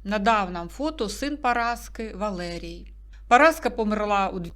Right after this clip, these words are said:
у дві тисячі чотирнадцятому році, а Марія через два роки. І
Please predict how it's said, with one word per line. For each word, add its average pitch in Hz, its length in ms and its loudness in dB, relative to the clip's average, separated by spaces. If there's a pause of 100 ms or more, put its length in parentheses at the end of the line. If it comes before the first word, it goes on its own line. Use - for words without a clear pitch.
у 202 80 -8
дві 185 180 -4
тисячі 214 400 -6
чотирнадцятому 247 920 -6
році, 233 480 -6
а 190 100 -4
Марія 208 520 -4 (120)
через 165 360 -8
два 170 400 -8 (340)
роки. 165 600 -10 (300)
І 311 260 0